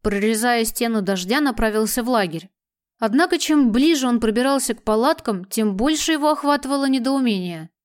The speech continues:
Как-то странно. Лагерь выглядит совершенно пустынным,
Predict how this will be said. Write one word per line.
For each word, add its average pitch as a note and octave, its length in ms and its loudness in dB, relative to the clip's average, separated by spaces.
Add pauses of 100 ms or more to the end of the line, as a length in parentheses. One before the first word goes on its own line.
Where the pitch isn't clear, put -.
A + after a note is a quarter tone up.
(360)
Как-то G#3+ 300 -6
странно. F#3 560 -4 (260)
Лагерь A3+ 340 2
выглядит B3 400 -2
совершенно B3+ 540 -2
пустынным, A#3 720 -2